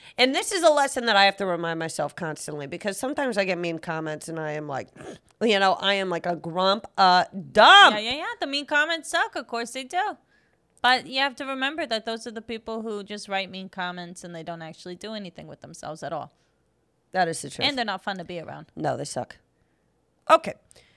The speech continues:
Speaker 1: Moving on to the next segment.
Speaker 2: Sure.
Speaker 1: Do you wanna do What the Clock?
Speaker 2: Sure.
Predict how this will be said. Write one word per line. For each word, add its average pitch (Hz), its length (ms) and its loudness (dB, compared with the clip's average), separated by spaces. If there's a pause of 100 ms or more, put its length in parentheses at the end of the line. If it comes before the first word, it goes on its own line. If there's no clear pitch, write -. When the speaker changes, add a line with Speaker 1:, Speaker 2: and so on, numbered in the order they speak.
(440)
Speaker 1:
Moving 269 260 6
on 254 140 6
to 277 80 -6
the 254 100 2
next 247 220 0
segment. 269 340 -2 (160)
Speaker 2:
Sure. - 460 -12
Speaker 1:
Do 277 80 -8
you 254 100 0
wanna 233 220 4
do 240 760 0
What 247 140 2
the 240 80 -8
Clock? 320 340 2
Speaker 2:
Sure. 302 420 -4